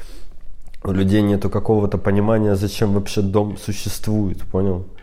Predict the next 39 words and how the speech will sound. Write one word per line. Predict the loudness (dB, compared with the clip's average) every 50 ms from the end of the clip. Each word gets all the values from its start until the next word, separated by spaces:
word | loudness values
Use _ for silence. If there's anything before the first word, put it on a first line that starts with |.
| -16 -14 -12 -12 -12 -8 -6 -4 -4
То | -2 -2
есть, | -4 -4 -4
типа, | -4 -2 0 2
люди, | 4 4 4 4 4 4 6
вот | 6 4 4 4 2
они | 2 2 2
такие, | 2 0 0 0 0 0 0
вот | 0 2 0
я | 0
хочу, | 0 0 -2 -2 0 -2 0
короче, | 0 0 2 2 2 0 -2 -2 -4 -4 -4 -4
чтобы | -4 -2 0 0 2
была | 2 4 4 4 2
башенка. | 2 2 2 2 0 -4 -6 -8 -8 -8 -6 -4
Вот | -4 0 0
это, | 0 2 2 2
это | 2 2 2 2 0 0
архитектурный | 0 0 -2 -6 -6 -6 -4 -2 0 0 2 2 2
мем, | 2 2 0 0
понял? | 0 0 2 2 2 2
Башенки, | 2 4 4 4 4 2 2 0 -2 -4 -4 -4 -4 -4 -2 -2 -4 -6 -8 -10 -14 -14 -12 -12 -12 -10 -8 -4
там | -2 0 0 0 0 0 -2 -2 -4 -4 -6 -4
какие-то | -4 -4 -2 -2 -2 0 2 0
еще | 0 0 0 0 0
штуки, | 0 0 -2 -2 -2 -2 -2 -2
знаешь, | 0 0 0 0 0 0
украшательства. | -2 0 0 0 0 0 0 0 -2 -2 -6 -8 -8 -8 -8 -6
Вот | -4
хочу | -2 -2 -2 -2 -2 0
башенку, | 2 2 2 2 0 -2 -4 -6 -6 -8 -8
хочу | -8 -6 -4 -2
две | -2 0 0
башенки, | 0 0 -2 -2 -2 -2 -4 -6 -6 -6
чтобы | -8 -8 -8 -8
было | -6 -6 -6 -4
в | -4 -4
доме, | -4 -4 -4 -4 -6
и | -6 -6 -8
все. | -8 -10 -10 -10 -8 -8